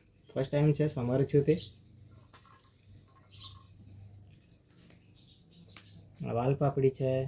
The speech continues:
સિંગ છે, પછી રીંગણ છે, ચાઇના રીંગણ છે, બબલી ચોળી છે, મરચાં છે, કારેલા છે, બધી વેરાયટી છે આપણે ત્યાં. કોઈને જોઈતી હશે તો કરજો કોમેન્ટ, મોકલાવી દઈશ. હજુ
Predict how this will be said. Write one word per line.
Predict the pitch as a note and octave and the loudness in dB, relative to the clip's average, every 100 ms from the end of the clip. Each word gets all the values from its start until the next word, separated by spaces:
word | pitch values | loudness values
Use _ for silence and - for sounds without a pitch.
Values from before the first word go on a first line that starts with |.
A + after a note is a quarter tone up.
| - | -8
સિંગ | - B2+ B2+ C3+ | -8 -2 0 0
છે, | - C3 C3 C3+ - - _ _ _ _ _ _ _ | 2 2 2 0 -8 -16 _ _ _ _ _ _ _
પછી | - A2+ C3+ | -16 0 2
રીંગણ | A#2 A#2 C3 | 4 2 2
છે, | C3 B2+ B2+ | 0 -2 -2
ચાઇના | B2 A#2 B2 B2+ | 0 0 2 0
રીંગણ | B2+ B2+ B2 | 0 0 -2
છે, | B2 B2 B2+ - - - - - - | -4 -6 -6 -14 -20 -20 -20 -20 -4
બબલી | A#2 A2+ B2+ C3 | 0 4 6 6
ચોળી | C3 B2 B2+ | 4 2 0
છે, | C3 B2+ | 0 -2
મરચાં | A#2+ A2+ A2+ B2+ | 0 -2 -2 -4
છે, | - B2+ | -2 -4
કારેલા | A#2+ A2+ A2+ A#2+ B2 - | -4 -2 -2 -2 -4 -4
છે, | A#2+ A#2+ - - _ _ _ _ _ _ _ _ _ | -6 -6 -10 -16 _ _ _ _ _ _ _ _ _
બધી | - - A#2+ C3 C#3 | -10 -2 2 6 6
વેરાયટી | C3+ C3 C3 | 6 2 0
છે | C3+ | -2
આપણે | A#2+ A#2+ | -4 -4
ત્યાં. | A2+ A#2+ - - _ - | -6 -8 -14 -20 _ -20
કોઈને | - B2+ C3+ | -6 -2 2
જોઈતી | C3 B2+ C#3+ | 4 4 4
હશે | C3+ C3+ | 2 0
તો | B2 | -4
કરજો | - A#2+ C3+ | -4 -2 -2
કોમેન્ટ, | C#3 A#2+ A#2 - | -2 -4 -4 -6
મોકલાવી | A#2+ A2+ B2+ B2 | -6 -4 0 2
દઈશ. | A#2+ A#2 - - - _ _ _ - _ - _ _ - - - | 2 2 -6 -20 -20 _ _ _ -20 _ -20 _ _ -20 -20 -8
હજુ | B2 C#3+ | 2 6